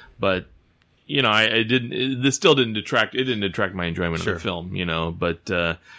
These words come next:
Speaker 1: I do prefer the, the other version where the universe isn't just so small that, you know.
Speaker 2: Right.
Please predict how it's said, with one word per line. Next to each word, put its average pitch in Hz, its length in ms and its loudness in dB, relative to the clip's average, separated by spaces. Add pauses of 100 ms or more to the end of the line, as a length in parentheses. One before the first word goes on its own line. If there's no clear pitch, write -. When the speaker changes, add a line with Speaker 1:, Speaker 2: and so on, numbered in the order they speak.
(160)
Speaker 1:
I 104 100 0
do 113 160 2
prefer 98 440 0
the, 90 360 -4
the 95 180 0
other 87 180 0
version 87 480 -2
where 87 160 0
the 87 140 -4
universe 87 760 -4 (460)
isn't 95 360 -2
just 95 240 -4
so 92 160 0
small 85 640 -4 (540)
that, 87 380 -2 (300)
you 107 140 -4
know. 82 340 -4
Speaker 2:
Right. 107 340 2